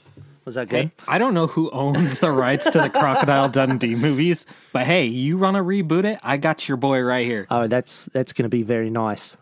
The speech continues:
Speaker 2: The Australians will hate you for it. Like,
Speaker 1: It's all right. I'm going to Australia next, next year, so
Speaker 2: So
Speaker 1: we'll see how they react to my Americanized,
Speaker 2: they're like, "Oh my
Speaker 1: dumb
Speaker 2: God."
Speaker 1: Aus-
Speaker 2: They're like, "Oh my God, an Australian." And you're
Speaker 1: Hi
Speaker 2: like,
Speaker 1: there, mate.
Speaker 2: "Psych."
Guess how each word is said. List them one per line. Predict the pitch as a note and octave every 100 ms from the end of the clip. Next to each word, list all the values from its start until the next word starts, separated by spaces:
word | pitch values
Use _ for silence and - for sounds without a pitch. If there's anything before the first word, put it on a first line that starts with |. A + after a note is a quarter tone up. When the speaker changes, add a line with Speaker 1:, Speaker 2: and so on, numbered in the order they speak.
| _
Speaker 2:
The | C3+
Australians | C3+ A#2+ - B2+ B2+ A#2+
will | G#2 F#2+
hate | E3+ A3
you | C3
for | G#2+ A2 G2+
it. | C#3
Like, | A2+ G2
Speaker 1:
It's | G2+
all | -
right. | D3+
I'm | D#3+
going | G3
to | F3
Australia | D#3 - D3+ C3+ B2+
next, | B2 A#2 - - -
next | C3 B2 - -
year, | A#2+ A2
so | - A#2+
Speaker 2:
So |
Speaker 1:
we'll | B2 E3
see | - G#3
how | F3 F3+
they | D#3+
react | D3 C#3+ C#3 -
to | C#3+
my | B2+ B2 A#2+
Americanized, | D3 B2+ B2 B2 - A#2+ A#2+
Speaker 2:
they're | F#3
like, | F#3+
"Oh | C3 G#3
my | A3
Speaker 1:
dumb | C3 C#3 C3+
Speaker 2:
God." | C#3
Speaker 1:
Aus- | C3+ A#2+ - B3+
Speaker 2:
They're | F#3 D#3+
like, | E3+ D#3
"Oh | G3+
my | G3+
God, | F#3 G3+
an | F#3
Australian." | D#3 - - - F#3 B3+ D4 E3 D3 C3 B2 - -
And |
you're | D3
Speaker 1:
Hi | D3+
Speaker 2:
like, | D3
Speaker 1:
there, | C#3+ F3+
mate. | B3 B3
Speaker 2:
"Psych." | -